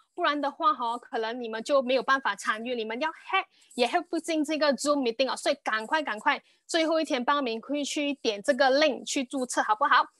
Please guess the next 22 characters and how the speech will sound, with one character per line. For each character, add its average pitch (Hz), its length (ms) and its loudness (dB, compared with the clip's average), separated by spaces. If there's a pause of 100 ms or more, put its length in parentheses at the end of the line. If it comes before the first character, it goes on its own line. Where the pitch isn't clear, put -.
(200)
OK， 247 260 0
接 330 120 -2
下 392 160 2
来 254 140 0
呢， 247 220 -4 (180)
星 320 180 0
期 302 180 -4
一 330 280 -2 (340)
就 330 200 -2
是 302 240 -2
在 294 280 2
这 294 260 -2
个， 269 280 4
呃， 196 600 -4
我 202 80 -10
们 220 140 -10
的 240 160 -2
另 302 120 -4
外 320 100 -4
一 302 40 -6
个 311 100 0
Zoom 349 300 -4